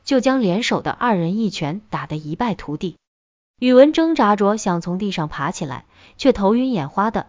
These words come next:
又坐倒在地上，正喘息间，发生了一件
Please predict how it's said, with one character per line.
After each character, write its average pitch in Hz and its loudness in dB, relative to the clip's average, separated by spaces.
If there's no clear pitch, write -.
又 226 4
坐 208 -2
倒 131 -4
在 160 -6
地 208 -6
上， - -10
正 254 2
喘 165 -4
息 214 -6
间， 233 -2
发 277 6
生 294 2
了 233 2
一 226 0
件 240 0